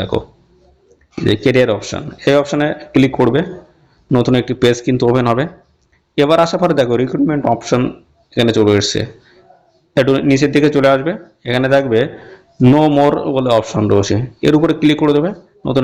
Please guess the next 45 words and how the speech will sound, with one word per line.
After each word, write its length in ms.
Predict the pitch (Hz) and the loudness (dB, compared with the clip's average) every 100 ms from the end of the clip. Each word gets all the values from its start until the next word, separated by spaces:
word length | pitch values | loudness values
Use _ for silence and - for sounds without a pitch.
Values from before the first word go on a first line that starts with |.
| 127 | 0
একটি 120 | 131 | 0
পেজ 120 | 131 127 | -2 -2
কিন্তু 140 | - 123 | 0 0
ওপেন 100 | 127 143 | 2 2
হয়ে 80 | 135 | 2
যাবে। 100 | 160 - - _ - - | 0 -6 -20 _ -18 -2
তো 40 | 127 | 0
এই 40 | - | 2
পেজটা 240 | 139 - 139 | 0 0 0
ওপেন 160 | 156 175 | 0 0
হওয়ার 140 | 160 170 | -2 -2
পরে 120 | 170 123 | 0 0
দেখো 120 | 120 120 | 2 2
একদম 180 | 123 160 160 | 2 -2 -4
প্রথমে 260 | 135 151 135 | -4 -2 -2
রয়েছে 200 | 107 104 104 | -2 -4 -4
এই 40 | 104 | -4
যে 60 | 104 101 _ _ _ _ - | -6 -8 _ _ _ _ -2
গ্র্যাজুয়েট 280 | 120 131 139 | -2 0 0
অ্যাপ্রেন্টিস, 500 | 120 - 113 104 98 101 | -2 -2 -4 -2 -4 -2
এই 40 | 98 | 0
যে 40 | 104 113 | 2 0
একদম 200 | 147 151 | -2 -4
প্রথমে 300 | - 107 - 101 - _ _ - | -2 -4 -4 -8 -12 _ _ -2
এই 60 | - | 0
প্রথমটার 360 | 135 147 143 151 | 0 0 0 0
উপরে 160 | 151 151 - | -2 -4 -2
ক্লিক 180 | 113 - | -4 -2
করবে, 220 | 101 92 104 - - - | -2 -2 -4 -8 -12 -4
নতুন 180 | 127 143 135 | 0 0 2
পেজ 140 | 139 139 | 0 0
ওপেন 140 | 135 139 | -2 0
হয়ে 120 | 139 135 | 2 2
গেল। 100 | 147 - - _ _ _ _ - 160 | 0 -4 -16 _ _ _ _ -2 0
এবার 160 | 175 131 | 0 0
দেখো 160 | 113 113 131 | -2 -2 -4
তোমাদের 200 | 139 135 | -2 -2
এখানে 180 | 127 147 147 | -2 -4 -2
কিন্তু 160 | 147 135 | 0 2
দেওয়া 160 | 123 127 | 4 4
রয়েছে 200 | 131 127 190 208 - _ _ _ _ 127 | 4 0 -4 -8 -14 _ _ _ _ -2
নোটিফিকেশন 380 | 131 147 147 147 | 0 0 0 -2
তোমরা 140 | 143 135 | 0 2
ডাউনলোড 260 | 120 135 139 - | 2 0 -2 -4
করতে 180 | 143 | -2